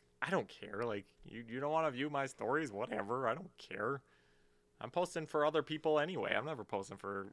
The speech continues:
<laughs> I don't really, like, I don't really, l-, like, care. Like, I don't always look and see who's viewed my story. Like, sometimes when I'm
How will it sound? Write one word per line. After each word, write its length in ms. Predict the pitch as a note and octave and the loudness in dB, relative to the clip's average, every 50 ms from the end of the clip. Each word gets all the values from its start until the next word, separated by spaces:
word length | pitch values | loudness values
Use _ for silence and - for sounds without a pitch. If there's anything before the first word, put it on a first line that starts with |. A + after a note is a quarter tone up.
| _ _ | _ _
<laughs> 160 | _ - - C#3+ | _ -2 4 4
I 60 | C#3 - - - - - - - - - - - - _ _ - - | 4 4 2 -4 -8 -14 -20 -20 -20 -20 -20 -20 -20 _ _ -2 2
don't 80 | B2+ D3 | 2 4
really, 240 | C#3+ B2 G#2+ G#2 - - | 4 4 4 2 0 0
like, 160 | G#2+ G#2 F#2+ - _ _ _ _ _ _ _ _ _ _ _ _ _ _ _ - - - _ _ _ _ _ _ _ _ _ _ _ _ _ _ | -2 -2 -2 -4 _ _ _ _ _ _ _ _ _ _ _ _ _ _ _ -20 -20 -20 _ _ _ _ _ _ _ _ _ _ _ _ _ _
I 60 | - C#3 | 2 6
don't 120 | F3 F#3+ | 6 8
really, 200 | E3+ D3+ C3 A#2 | 8 8 8 8
l-, 380 | G#2+ G#2 - - G#2+ G#2+ G#2 G2+ | 6 4 2 0 -2 -2 -2 0
like, 240 | - A2+ G#2+ F#2+ - - | 0 0 0 0 -2 -6
care. 300 | - - G#2+ G#2+ A2+ A2+ | -2 2 4 4 4 4
Like, 180 | A2+ A2+ A2 B2 | 4 6 10 12
I 60 | D#3+ | 12
don't 180 | A#3 C4+ G#3+ C3+ | 12 12 12 12
always 320 | C#3+ D#3 F3 E3+ C#3+ A2 | 12 12 12 12 12 10
look 260 | A2+ A2+ C3+ D3 C3+ | 8 8 8 8 8
and 140 | - G#2+ G#2 | 6 0 0
see 120 | - A#2+ A#2+ | 0 0 0
who's 120 | A2+ G#2 F#2 | 0 -2 -4
viewed 300 | F2+ F2+ G#2 A2+ A#2+ G#2+ | -6 -4 0 0 0 2
my 180 | G#2+ G#2+ G#2+ G2+ | 2 2 2 2
story. 580 | G2 - - A#2 B2+ A2+ F#2+ F2+ F#2 G2 G#2+ - - - - - - - - - - - - - - | 0 0 2 2 4 4 2 0 -2 -4 -6 -8 -12 -20 -20 -20 -18 -18 -16 -18 -18 -20 -20 -10 -4
Like, 340 | - G2+ G2 F2+ F2 - - - - - - - - - - - - - - - - - _ _ _ - - _ - | 0 2 2 0 0 -4 -12 -20 -20 -20 -20 -20 -20 -20 -20 -20 -20 -20 -20 -20 -20 -20 _ _ _ -20 -20 _ -4
sometimes 360 | - - C3 C3 C3+ A#2+ G#2 | 2 2 4 6 6 4 6
when 100 | G#2 G#2 | 4 2
I'm 120 | G2 F#2 | 2 2